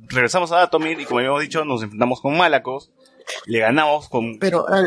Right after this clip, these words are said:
Speaker 2: el, el sable lo rearmas con, con tu
Speaker 1: Con
Speaker 2: sable,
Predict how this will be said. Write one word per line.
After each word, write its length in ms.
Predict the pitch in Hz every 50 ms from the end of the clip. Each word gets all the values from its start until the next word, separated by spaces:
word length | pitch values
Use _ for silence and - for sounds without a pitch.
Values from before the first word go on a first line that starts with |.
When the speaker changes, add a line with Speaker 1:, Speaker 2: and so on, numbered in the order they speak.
| -
Speaker 2:
el, 320 | - 180 175 156 - - -
el 160 | 170 170 165
sable 380 | - - 214 214 220 220 226 220
lo 400 | 208 190 170 156 151 147 143 143
rearmas 720 | - 139 156 165 185 190 190 180 180 185 185 180 - - - _
con, 720 | - - 160 151 147 143 139 135 127 127 123 120 117 120 113 - _ _ _ _ _ _ _
con 200 | - - 131 127
tu 100 | - 131
Speaker 1:
Con 160 | - - 185
Speaker 2:
sable, 360 | 180 180 175 180 185 190 -